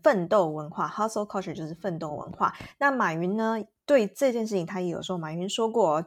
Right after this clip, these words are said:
“九九六”的赞颂就是至理名言。OK，马斯克呢，他也曾经说过，“没有人能够靠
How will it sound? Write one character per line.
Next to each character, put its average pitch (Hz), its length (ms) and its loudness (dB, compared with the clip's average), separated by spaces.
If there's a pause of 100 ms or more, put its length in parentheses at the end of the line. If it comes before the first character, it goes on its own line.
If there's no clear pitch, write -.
“九 190 240 0
九 170 260 2
六” 170 240 2
的 - 300 -4
赞 170 240 0
颂 160 180 -8
就 165 100 -4
是 165 200 -2 (460)
至 214 320 0
理 - 280 -10
名 156 240 -4
言。 202 320 -6 (440)
OK， 196 480 0
马 175 200 2
斯 285 180 -2
克 294 200 4
呢， 240 120 0
他 247 140 -4
也 185 140 2
曾 170 180 -8
经 185 160 -4
说 180 180 -4
过 180 140 -2
，“没 190 120 0
有 269 120 4
人 170 300 2
能 165 120 -6
够 185 180 2
靠 - 400 -4